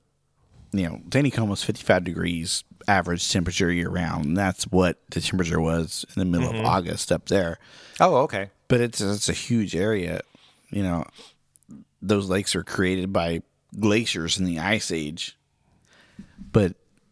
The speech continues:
Speaker 1: even in August up there, we had to put our jackets on because it was fifty-four degrees.
Speaker 2: Oh, I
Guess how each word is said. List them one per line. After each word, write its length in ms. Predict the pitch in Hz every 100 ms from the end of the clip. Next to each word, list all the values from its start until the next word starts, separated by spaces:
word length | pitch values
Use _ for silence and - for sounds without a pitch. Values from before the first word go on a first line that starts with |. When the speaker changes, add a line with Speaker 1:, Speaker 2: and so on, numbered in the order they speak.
| _ _ _ _ _ _ _ _ - - -
Speaker 1:
even 240 | 117 104
in 200 | 98 82
August 480 | - 107 113 87 -
up 140 | 90 -
there, 380 | 113 107 85 - -
we 120 | 101
had 80 | 87
to 60 |
put 140 | 85 90
our 80 |
jackets 380 | 87 104 117 107
on 140 | 85 90
because 280 | 90 87
it 60 | 78
was 220 | 73 - -
fifty-four 420 | - 92 - 87
degrees. 460 | 78 80 101 107 95
Speaker 2:
Oh, 160 | -
I 60 | -